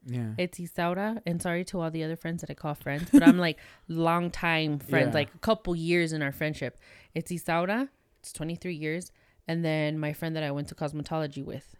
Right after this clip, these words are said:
Speaker 2: It's been, like,
Speaker 1: Mm.
Speaker 2: six, almost seven years now. And it's kind of the same thing with her. We don't ever really text or call each other too much. It's just random.
Speaker 1: Yeah.
Speaker 2: But then when we get back together, it's, like,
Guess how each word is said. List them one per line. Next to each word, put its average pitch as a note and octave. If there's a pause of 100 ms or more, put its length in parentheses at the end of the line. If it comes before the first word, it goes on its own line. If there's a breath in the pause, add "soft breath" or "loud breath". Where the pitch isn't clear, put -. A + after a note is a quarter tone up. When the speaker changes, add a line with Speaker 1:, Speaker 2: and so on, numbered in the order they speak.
Speaker 2:
It's -
been, A#2+
like, C3
Speaker 1:
Mm. A2+
Speaker 2:
six, A#2
almost D3
seven D3
years D3
now. C#3 (380 soft breath)
And F#3
it's F#3
kind A3
of A#3
the G3
same G3
thing F#3+
with E3+
her. F#3
We E3
don't E3+
ever F3
really D#3+
text E3+
or D3+
call D#3
each D#3+
other D#3+
too -
much. E3
It's E3
just D#3
random. D#3+ (120)
Speaker 1:
Yeah. A#2 (220)
Speaker 2:
But F3+
then F3
when F3
we E3+
get E3
back F3
together, E3
it's, -
like, D#3+